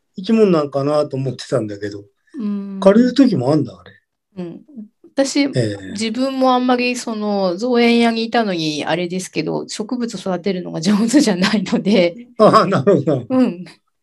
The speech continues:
Speaker 1: あれなんか不思議とさ、
Speaker 2: はい。
Speaker 1: 俺ね、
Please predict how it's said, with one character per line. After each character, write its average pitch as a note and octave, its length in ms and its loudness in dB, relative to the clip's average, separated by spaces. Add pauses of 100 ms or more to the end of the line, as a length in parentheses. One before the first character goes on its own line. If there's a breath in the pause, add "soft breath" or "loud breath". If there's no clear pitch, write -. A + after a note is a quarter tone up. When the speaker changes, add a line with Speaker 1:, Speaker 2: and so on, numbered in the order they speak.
(160)
Speaker 1:
あ A3+ 100 2
れ A3+ 40 4
な C#4+ 120 8
ん E4 80 2
か F#3 100 -2
不 - 80 -4 (100)
思 D#4+ 140 8
議 D#4 140 4
と D4+ 140 4
さ、 B3+ 360 0 (300)
Speaker 2:
は A#2+ 280 -6
い。 G2 160 -10 (440)
Speaker 1:
俺 A#3 200 2
ね、 A3 300 4